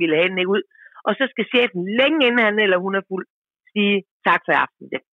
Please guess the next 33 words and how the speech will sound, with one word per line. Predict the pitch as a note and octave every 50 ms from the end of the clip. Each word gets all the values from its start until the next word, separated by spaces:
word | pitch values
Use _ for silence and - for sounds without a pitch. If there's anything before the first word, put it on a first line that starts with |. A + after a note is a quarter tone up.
| _ _ _
det | -
har | C#3+ C3+ C3+
været | C3+ - C#3
rigtig | D3 C#3+ _ _ _ -
sjovt," | B2+ A2+ - _ _ _ _ _ _ _ _ _ _
og | - -
skynde | - C#3+ D3 D3+
sig | D3+ -
hjem. | - B1 - _ _ _ _ _ _ _ _ _ _ _ _ - -
Fordi | B3+ A3 C4 B3 - -
dels, | D4 D4+ B3 G#3 - _ _ _ _ _
så | - C#4+
skal | A3+ - A#3+
de | G3 F#3+
andre | F3+ G3+ G#3
have | F#3+ E3
lov | D#3 D#3+
at | - G#3
tale | A3+ C#4 E4 D#4
om | - C#4+
chefen, | C#4 C#4 C4+ C4 G#3+ - _ _ _ _ _ _ _ _ _ _ _ _ _ _ _ _ _ _ _ - A3+
øh, | A3 G#3+ G#3 G#3 G3+ G3 G3 F#3+ F#3 - - -
og | - F#3+ F#3
dels, | A#3 A3 F#3 - -
så | G#3+ G3 -
skal | - G#3 F3
de | F3+ D#3+
andre | E3 F#3 G3
have | F3+ E3 D#3+
lov | D#3+
at | F3 F3
lave | E3 D#3+ D#3+ -
ballade, | D#3 D3+ D#3 D#3+ E3+